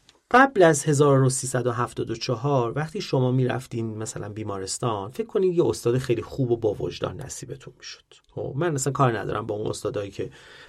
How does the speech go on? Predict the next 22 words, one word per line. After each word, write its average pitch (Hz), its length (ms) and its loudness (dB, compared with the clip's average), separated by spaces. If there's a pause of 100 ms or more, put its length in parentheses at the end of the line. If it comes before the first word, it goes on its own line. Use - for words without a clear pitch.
مطبشون 117 480 0
کار 104 180 0
می‌کردن - 540 -8
اینا. - 240 -10
من 254 140 4
دارم 196 220 2
یک 202 500 -2
درصد 135 520 4
رو 143 180 6
مثال 123 360 4
می‌زنم 170 380 2
و 139 40 2
شما 120 280 2
از 104 140 -2
من 107 120 0
قبول 107 280 -4
کن 147 160 2
که 131 80 4
یه 123 60 6
درصد 107 480 -4
وجود 131 280 -12
داشت. - 280 -18